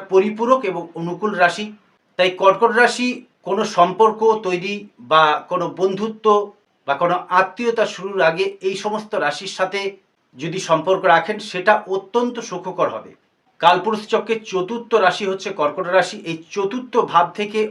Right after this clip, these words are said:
অনেক কিছু বিচার করা হয়। বিদ্যা, বুদ্ধি, মাতৃস্থান, গৃহ, গাড়ি বাড়ি ইত্যাদি অনেক কিছু বিচার করা হয়। তো এই সমস্ত জিনিস কর্কট রাশি বা কর্কট লগ্নের অত্যন্ত প্রিয় জিনিস হয়। এই রাশির জাতক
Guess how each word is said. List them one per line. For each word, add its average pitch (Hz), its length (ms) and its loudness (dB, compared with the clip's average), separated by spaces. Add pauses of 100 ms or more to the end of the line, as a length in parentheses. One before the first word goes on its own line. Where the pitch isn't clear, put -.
অনেক 180 220 -2
কিছু 196 180 -8 (100)
বিচার 180 280 2
করা 190 180 0
হয়। 190 140 4 (460)
বিদ্যা, 156 380 2 (140)
বুদ্ধি, 180 400 -2 (500)
মাতৃস্থান, 160 760 0 (420)
গৃহ, 170 200 -2 (640)
গাড়ি 139 360 0
বাড়ি 185 180 4 (200)
ইত্যাদি 165 360 -4
অনেক 202 220 0
কিছু 202 140 -10 (100)
বিচার 185 280 0
করা 180 180 4
হয়। 196 140 4 (200)
তো 214 60 -2 (260)
এই 277 100 6 (120)
সমস্ত 262 300 0 (180)
জিনিস 226 220 -4 (200)
কর্কট 180 340 2 (120)
রাশি 160 260 0 (120)
বা 170 60 4 (100)
কর্কট 175 380 -4
লগ্নের 160 320 -2
অত্যন্ত 160 300 -8 (140)
প্রিয় 143 280 -2
জিনিস 185 260 -6
হয়। 190 140 4 (460)
এই 185 200 2
রাশির 185 360 2
জাতক 175 240 2